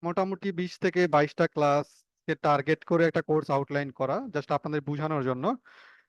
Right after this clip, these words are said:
সেখানে যদি আমি মার্ক করে রাখি, এখানে আমি জিনিসগুলোকে খুব, আহ, ডিপার্টমেন্ট ওয়াইজ রাখার চেষ্টা করছি, যাতে করে একজন সম্পূর্ণ বিগিনার যিনি ডিজিটাল মার্কেটিং নিয়ে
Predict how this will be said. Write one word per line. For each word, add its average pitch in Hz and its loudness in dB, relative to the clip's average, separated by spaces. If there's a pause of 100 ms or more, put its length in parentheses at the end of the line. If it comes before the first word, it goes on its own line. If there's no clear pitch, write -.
(140)
সেখানে 214 2
যদি 220 4
আমি 214 2
মার্ক 180 4
করে 202 4
রাখি, 156 0 (840)
এখানে 185 0
আমি 208 0
জিনিসগুলোকে 185 -4
খুব, 196 0 (760)
আহ, 143 0 (180)
ডিপার্টমেন্ট 214 0
ওয়াইজ 196 6
রাখার 170 2
চেষ্টা 180 -2
করছি, 147 -2
যাতে 160 0
করে 175 0
একজন 170 0 (1200)
সম্পূর্ণ 190 -2
বিগিনার 165 0 (480)
যিনি 160 0
ডিজিটাল 165 -2
মার্কেটিং 170 -2
নিয়ে 180 -6